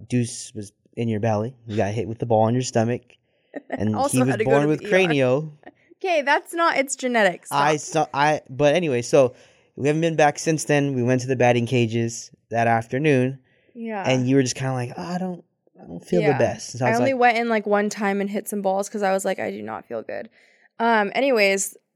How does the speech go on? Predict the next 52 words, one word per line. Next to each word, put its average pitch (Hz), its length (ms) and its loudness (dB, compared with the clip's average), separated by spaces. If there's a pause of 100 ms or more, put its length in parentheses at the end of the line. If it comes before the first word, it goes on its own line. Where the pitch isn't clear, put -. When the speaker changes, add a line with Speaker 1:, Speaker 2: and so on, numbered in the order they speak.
(140)
Speaker 2:
the 214 80 -6
point 370 340 -4
is, 196 380 2
Anthony 262 340 0
gets 277 180 -4
back 294 320 -4
from 277 320 -2
the 233 80 0
Suns 294 380 -2
game 220 280 0
and 208 80 0
I'm, 214 180 2
like, 202 240 0
hurled 233 400 0
over 208 240 0
on 208 100 0
the 196 60 -6
floor 220 420 0
crying. 196 640 0
And 220 100 0
he's 226 220 2
like, 214 160 2
"What 202 320 2
is 214 100 -2
going 202 240 0
on?" 165 140 -2
And 107 100 -6
I 113 60 -4
was 110 100 -6
like, 101 120 -6
"I 302 80 -4
think 285 220 -10
I - 60 -2
need 262 180 -8
to 247 60 -6
go 247 120 2
to 247 60 4
the 233 200 -4
E 247 40 2
R." 220 180 2 (380)
The 247 100 4
pain 262 260 0
was 302 180 0
so 254 240 2
bad. 220 300 2
I 233 120 2
was 233 140 -2
like, 214 180 -2
"This 214 240 2
can't 220 460 -4
be, 214 240 0
like, 185 340 -2